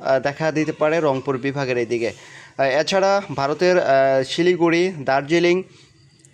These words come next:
তারপরে হচ্ছে কোচবিহার, পঞ্চগড়, আহ, এইসব অঞ্চলগুলো দিয়েও কিন্তু আকাশটা বেশ পরিষ্কার, আহ, লক্ষ্য করা যাচ্ছে। আহ, তবে দার্জিলিংয়ে কিন্তু আবার, আহ, প্রতি ঘন্টায় দেখা যাচ্ছে, আহ,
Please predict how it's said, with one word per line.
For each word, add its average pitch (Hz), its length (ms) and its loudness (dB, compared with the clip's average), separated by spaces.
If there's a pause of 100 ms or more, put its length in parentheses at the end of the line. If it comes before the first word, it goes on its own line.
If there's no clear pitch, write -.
তারপরে 135 300 0
হচ্ছে 165 180 -2
কোচবিহার, 165 680 0
পঞ্চগড়, 175 560 0
আহ, - 480 -10 (100)
এইসব 208 440 0
অঞ্চলগুলো 190 500 2
দিয়েও 196 260 0
কিন্তু 170 520 0
আকাশটা 156 720 -2 (100)
বেশ 147 300 -4
পরিষ্কার, 165 560 0
আহ, 123 260 0
লক্ষ্য 135 340 -2
করা 160 260 2
যাচ্ছে। 156 380 0
আহ, - 580 -4 (100)
তবে 220 300 2
দার্জিলিংয়ে 202 720 -2
কিন্তু 202 240 -4
আবার, 196 340 2
আহ, 139 360 2 (360)
প্রতি 185 260 0
ঘন্টায় 160 380 -2
দেখা 170 240 -2
যাচ্ছে, 165 500 -2 (380)
আহ, 143 600 -2